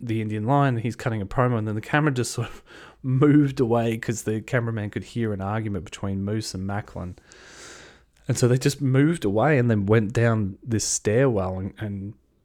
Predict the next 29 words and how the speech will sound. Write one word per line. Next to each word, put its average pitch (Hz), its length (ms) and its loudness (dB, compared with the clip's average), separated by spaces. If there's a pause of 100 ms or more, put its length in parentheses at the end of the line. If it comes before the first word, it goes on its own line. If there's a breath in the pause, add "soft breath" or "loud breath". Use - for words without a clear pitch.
(340)
was 107 280 -4
watching 113 320 2
these 107 160 0
guys 101 220 0
having 101 240 -2
an 95 60 -2
argument. 110 420 -2
Macklin 101 300 -8
saying, 98 220 -4
"This 117 160 -4
isn't 98 220 -8
the 98 80 -12
time 104 300 -6
or 85 60 -8
place 101 300 -4
for 92 100 -8
us 95 100 -6
to - 100 -8
have 98 120 -6
this 92 140 -6
discussion." - 500 -4 (680 loud breath)
And 135 120 4
then 139 120 4
Sami 131 240 2
Callihan, 101 420 0
just 92 240 -4
like 92 160 -6
a, - 100 -4
a, 98 200 -6